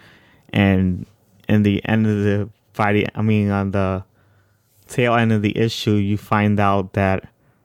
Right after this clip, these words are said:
her father is sick. Miss Marvel's father is sick, and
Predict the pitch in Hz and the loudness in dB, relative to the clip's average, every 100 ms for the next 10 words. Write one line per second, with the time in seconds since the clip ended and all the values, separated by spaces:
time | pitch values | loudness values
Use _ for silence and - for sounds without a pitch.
0 | _ _ 110 101 - 107 107 104 98 95 | _ _ -4 -2 -2 0 0 2 2 0
1 | 92 - - 101 - - - - _ _ | -2 -4 -2 -2 -4 -14 -20 -20 _ _
2 | _ _ _ _ - 107 104 110 107 101 | _ _ _ _ -4 -2 -2 0 0 0
3 | 101 - 101 101 95 - - 104 98 - | -2 0 0 2 0 -2 -4 -2 -2 -4
4 | _ 95 92 92 | _ -4 -2 -4